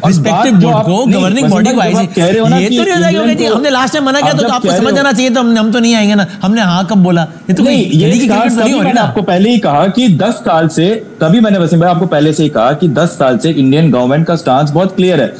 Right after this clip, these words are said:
Speaker 1: हमारे यहाँ हुकूमत change नहीं हुई है, हुकूमत constant है और उनका एक बहुत straight और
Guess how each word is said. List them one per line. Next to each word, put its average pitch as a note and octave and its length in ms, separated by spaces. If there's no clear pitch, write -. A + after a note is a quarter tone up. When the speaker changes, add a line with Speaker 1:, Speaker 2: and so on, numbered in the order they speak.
Speaker 1:
हमारे C#3+ 280
यहाँ F#3 140
हुकूमत D#3+ 420
change D#3+ 260
नहीं B2+ 220
हुई D#3+ 160
है, G#3 160
हुकूमत E3+ 500
constant E3 440
है A#3 180
और F3 140
उनका F3+ 340
एक F#3+ 240
बहुत F#3+ 400
straight F#3 480
और F#3 320